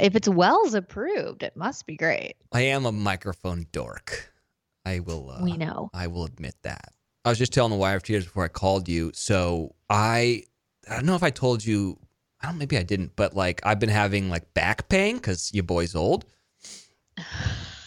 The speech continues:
Speaker 1: Okay.
Speaker 2: And it started at the lower back, and then it moved up to the middle back.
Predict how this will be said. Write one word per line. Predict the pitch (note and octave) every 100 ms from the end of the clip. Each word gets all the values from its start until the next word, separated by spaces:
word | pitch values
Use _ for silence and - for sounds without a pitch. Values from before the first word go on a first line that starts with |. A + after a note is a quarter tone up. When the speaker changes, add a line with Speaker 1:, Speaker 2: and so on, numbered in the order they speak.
| -
Speaker 1:
Okay. | C#4+ - - G3+ G3+ D#4+ C#3
Speaker 2:
And | C3
it |
started | - - C#3+ F3+ G3
at |
the | F3+
lower | C#3 A#2 A2 G2+
back, | G2 F#2+ A2 - -
and | A2+
then | A2+
it | A2
moved | G2 G#2 A2 A#2 B2+ C3 B2 - -
up | A2+ G#2 - - _ -
to | - - A2 G2+ G2 F#2+ G2
the | A2+ G#2
middle | F#2+ G2 G2 F#2 F#2
back. | F2 - D#2+ D#2 F2+ - -